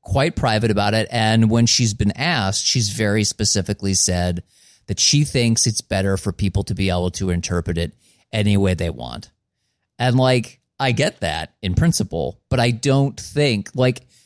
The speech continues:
everybody fucking knows who Miley Cyrus is talking about. It doesn't matter. It's,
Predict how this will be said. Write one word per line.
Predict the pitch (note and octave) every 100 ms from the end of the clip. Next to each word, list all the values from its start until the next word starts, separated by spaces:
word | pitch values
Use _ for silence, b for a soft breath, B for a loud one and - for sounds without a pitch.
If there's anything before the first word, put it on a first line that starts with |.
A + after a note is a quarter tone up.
| b _ _ -
everybody | D#3+ F#3+ E3 D3+
fucking | - A#2+ - G#2+
knows | G2+ F#2 F#2
who | G2+
Miley | F2+ F2+ F#2
Cyrus | F#2+ F#2 F2+ -
is |
talking | - E2+ - F2
about. | D2 D2+ C#2 - _
It | C#3 B2
doesn't | A#2+ G#2 G2+ D#2
matter. | - - - - _
It's, | B2+ -